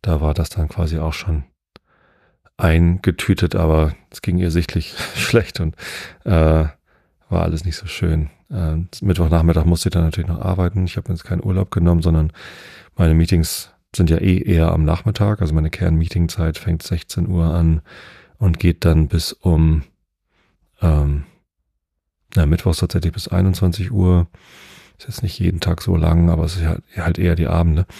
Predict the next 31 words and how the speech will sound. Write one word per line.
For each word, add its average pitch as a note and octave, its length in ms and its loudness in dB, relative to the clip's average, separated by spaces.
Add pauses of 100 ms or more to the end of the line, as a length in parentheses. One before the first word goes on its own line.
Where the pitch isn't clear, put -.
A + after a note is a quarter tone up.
(500)
Und D#2 640 2 (1800)
deswegen D#2 540 0
die F2+ 160 0
Vormittage, E2+ 640 2
da D#2+ 60 0
habe D#2+ 140 2
ich D#2+ 40 -2
dann D#2+ 160 0
Meetings D#2+ 360 0
hier E2 180 0
mit - 240 -2
meinen E2 300 -2
Kollegen E2+ 340 -2
in E2+ 120 0
Deutschland F2+ 440 0 (440)
und F2+ 140 2
die F2+ 60 4
kann D#2 220 2
ich C#2 100 0
meistens D#2 380 0
relativ D#2 320 -2
flexibel D#2 680 0 (300)
verschieben E2 500 0
oder E2 160 2
eben D#2+ 160 2
auch D#2 80 -2
aus E2 160 -4
dem D#2+ 100 -2
Auto E2 220 -2
raus D#2+ 240 -4
machen. E2 300 -4